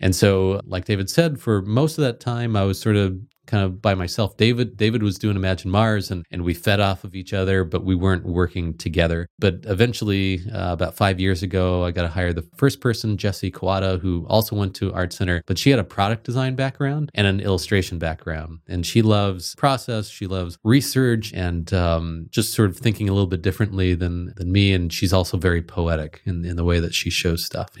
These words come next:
And then we got to hire another person, and another person. All of a sudden, the past couple of years, now there's eight of us.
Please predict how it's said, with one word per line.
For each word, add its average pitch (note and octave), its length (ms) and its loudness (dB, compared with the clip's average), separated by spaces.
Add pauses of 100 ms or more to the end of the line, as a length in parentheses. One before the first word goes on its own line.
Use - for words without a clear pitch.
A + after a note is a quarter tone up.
And F#2 100 4
then F#2 140 4
we F2+ 120 2
got F2 120 2
to E2+ 80 0
hire E2 180 -4
another F2 520 0
person, D3 580 0
and - 20 0
another F2 420 4
person. B2+ 320 0
All A2+ 100 4
of A2 80 -2
a - 20 -10
sudden, G#2 220 -2
the F#2+ 80 0
past F#2+ 400 -4
couple F#2+ 200 -4
of E2+ 80 -4
years, F2+ 380 0
now F#2 160 2
there's E2 240 2
eight F2+ 140 2
of D#2 100 -10
us. - 240 -20